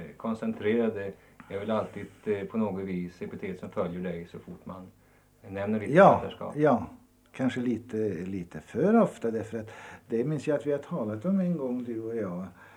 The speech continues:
Speaker 2: om, eh, det, den fåordigheten, eh, är inte märkligare än att,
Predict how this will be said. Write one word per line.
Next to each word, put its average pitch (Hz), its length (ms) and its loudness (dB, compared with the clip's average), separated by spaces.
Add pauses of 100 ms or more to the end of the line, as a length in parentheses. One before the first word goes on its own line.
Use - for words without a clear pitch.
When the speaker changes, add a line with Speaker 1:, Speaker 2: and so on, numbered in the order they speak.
(320)
Speaker 2:
om, 101 460 -6
eh, 98 160 -4 (420)
det, 151 600 2 (640)
den 113 420 0
fåordigheten, 110 1500 2 (640)
eh, 117 100 -10
är 151 60 -4
inte 175 300 0
märkligare 110 640 -2
än 127 100 0
att, 151 260 -4